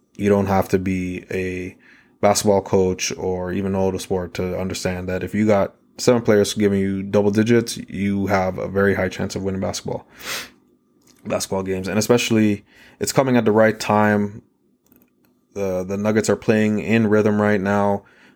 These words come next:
Um, Jamal Murray is getting closer and closer to returning. Um, the role players are stepping up. Aaron Gordon has been playing well as of late,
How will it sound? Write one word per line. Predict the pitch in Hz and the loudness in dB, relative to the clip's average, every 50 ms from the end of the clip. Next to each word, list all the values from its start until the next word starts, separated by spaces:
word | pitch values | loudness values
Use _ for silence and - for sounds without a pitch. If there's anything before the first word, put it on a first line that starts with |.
| _ - | _ -12
Um, | - 95 95 95 90 92 90 - - - _ _ - 90 | -8 -6 -6 -4 -6 -6 -8 -10 -14 -20 _ _ -18 -12
Jamal | 98 101 101 101 107 110 113 110 | -6 -4 0 2 4 4 4 4
Murray | 110 107 107 107 107 107 107 104 104 | 4 4 4 6 6 6 4 4 2
is | 101 98 98 | 0 -2 0
getting | 110 110 107 104 98 | 0 0 0 0 -2
closer | - - 120 110 110 - 107 | -2 -2 -2 -2 -2 -2 -6
and | 104 | -4
closer | - - 110 107 107 - 104 | -2 0 0 0 0 -2 -6
to | - 107 | -4 -4
returning. | 98 98 95 - - 107 104 104 107 104 101 101 104 - _ _ _ _ _ _ _ _ _ _ _ _ - - - | -4 -4 -4 -4 -2 -2 0 0 0 0 -2 -4 -6 -12 _ _ _ _ _ _ _ _ _ _ _ _ -20 -16 -14
Um, | 101 98 95 92 90 92 92 | -10 -8 -8 -8 -6 -6 -4
the | 95 95 | -2 0
role | 95 104 113 117 113 | 2 4 4 4 4
players | 113 - 113 110 110 110 107 107 | 4 4 4 6 6 4 4 4
are | 107 101 98 | 2 2 2
stepping | - - - 107 104 - 107 104 104 | 0 0 0 0 2 2 0 2 2
up. | 104 104 - | 2 0 0
Aaron | - 95 104 104 104 | 0 0 0 0 2
Gordon | 95 104 107 110 110 107 | 4 4 4 4 2 0
has | 107 104 101 | 0 -2 0
been | 101 104 101 | 0 -2 -2
playing | - - 107 104 101 101 101 | -2 0 0 0 2 2 2
well | 98 101 104 98 82 | 2 2 2 2 2
as | 95 101 98 | 0 0 0
of | 101 95 | 0 0
late, | 98 101 101 104 104 - - | 2 2 2 2 0 -2 -10